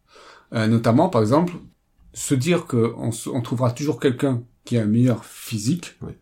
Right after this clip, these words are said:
Speaker 1: ça nous permet un peu de relativiser et de se dire que, ok,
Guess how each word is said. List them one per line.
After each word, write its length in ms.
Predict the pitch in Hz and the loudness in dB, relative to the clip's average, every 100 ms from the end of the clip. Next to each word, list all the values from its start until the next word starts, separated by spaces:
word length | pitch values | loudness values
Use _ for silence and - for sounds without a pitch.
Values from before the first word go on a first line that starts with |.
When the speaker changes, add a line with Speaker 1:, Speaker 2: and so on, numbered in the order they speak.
| _ - - - - - - | _ -20 -20 -20 -20 -20 -10
Speaker 1:
ça 180 | - | 0
nous 100 | 117 117 | 2 4
permet 360 | 131 135 160 | 4 6 4
un 140 | 143 107 | 2 0
peu 140 | 131 | -2
de 80 | 117 | 0
relativiser 680 | 107 104 - 98 113 143 131 | 0 0 -2 -4 0 0 0
et 60 | |
de 100 | 104 | -4
se 140 | 101 107 | -4 -4
dire 320 | 110 139 - | 0 -2 0
que, 960 | 123 107 104 98 92 90 90 90 92 - - - | 2 2 2 0 -4 -4 -6 -8 -10 -12 -14 -12
ok, 260 | 113 110 | -8 -4